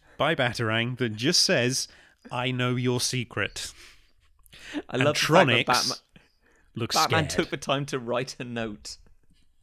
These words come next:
Speaker 1: Well, you know, he's, he's got a flair for the dramatic.
Speaker 2: Yeah. Um,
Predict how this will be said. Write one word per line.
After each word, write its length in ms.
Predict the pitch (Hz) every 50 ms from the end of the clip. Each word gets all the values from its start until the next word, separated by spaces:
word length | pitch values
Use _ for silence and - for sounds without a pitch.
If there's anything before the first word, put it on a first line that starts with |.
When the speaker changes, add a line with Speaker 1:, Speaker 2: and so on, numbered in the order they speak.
| - - - - - -
Speaker 1:
Well, 400 | 403 403 359 262 151 117 110 120
you 80 | 185 208
know, 160 | 117 104 107
he's, 260 | 131 156 165 - - -
he's 160 | 170 185 185
got 140 | - 262 175
a 40 | 131
flair 200 | - 131 110 -
for 80 | -
the 80 | - -
dramatic. 500 | - 113 107 104 95 - 156 170 - - - - - - - - _ _ _ _ - 415
Speaker 2:
Yeah. 320 | - 285 294 262 254 262 - - - - - -
Um, 420 | - - 170 180 185 214 226 208